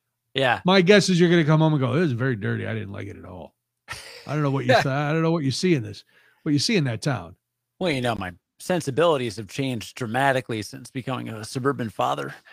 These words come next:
Speaker 2: Yeah, that's probably true.
Speaker 1: I don't
Speaker 2: And
Speaker 1: put up with the urban air around things anymore.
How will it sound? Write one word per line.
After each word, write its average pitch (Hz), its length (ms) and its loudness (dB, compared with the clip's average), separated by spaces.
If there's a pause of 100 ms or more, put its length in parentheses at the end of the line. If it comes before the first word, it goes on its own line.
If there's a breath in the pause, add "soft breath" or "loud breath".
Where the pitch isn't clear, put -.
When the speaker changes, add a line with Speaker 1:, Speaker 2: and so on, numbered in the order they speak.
(320 loud breath)
Speaker 2:
Yeah, 185 560 6 (180)
that's 190 240 0
probably 147 540 2
true. 90 360 -14 (440)
Speaker 1:
I 113 80 -8
don't 123 280 0
Speaker 2:
And 104 80 -10
Speaker 1:
put 143 120 2
up 135 120 2
with 123 180 -2
the 107 280 -2
urban 147 560 2 (500)
air 147 500 2 (340)
around 120 440 0
things 104 320 -8
anymore. 95 500 -10